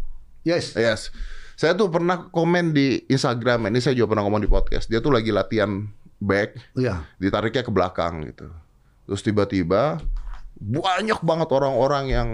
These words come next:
Speaker 1: Komentar.
Speaker 2: komentar bodybuilder wannabe, selebgram fitness,
Speaker 1: Hmm.
Speaker 2: itu
Speaker 1: Hmm.
Speaker 2: salah, this wrong, it, it can, wah pokoknya
Speaker 1: Iya, iya.
Speaker 2: teori-teori salah dan
Speaker 1: Hmm.
Speaker 2: sebagainya gitu ya. Saya nggak pernah komen ke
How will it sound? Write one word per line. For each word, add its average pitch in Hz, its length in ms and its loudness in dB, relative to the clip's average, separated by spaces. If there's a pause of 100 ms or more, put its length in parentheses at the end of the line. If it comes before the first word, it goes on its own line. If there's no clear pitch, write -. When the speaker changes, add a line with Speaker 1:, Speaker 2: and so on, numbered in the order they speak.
(160)
Speaker 1:
Komentar. 139 540 2
Speaker 2:
komentar 131 500 2
bodybuilder 117 600 2
wannabe, 117 800 2
selebgram 113 880 0
fitness, 117 580 0
Speaker 1:
Hmm. - 140 0
Speaker 2:
itu 101 120 2
Speaker 1:
Hmm. 123 100 -4
Speaker 2:
salah, 123 520 0
this 104 260 -2
wrong, 127 500 0 (360)
it, 110 240 0
it 107 180 0
can, 113 260 -2 (260)
wah 135 240 2
pokoknya 160 420 2
Speaker 1:
Iya, 156 220 4
iya. 156 160 4
Speaker 2:
teori-teori 202 400 4
salah 170 260 2
dan 135 140 2
Speaker 1:
Hmm. 131 80 -6
Speaker 2:
sebagainya 123 480 0
gitu 95 240 2
ya. - 100 6 (1040)
Saya 190 360 2
nggak 160 200 0
pernah 139 240 0
komen 135 440 2
ke 131 180 2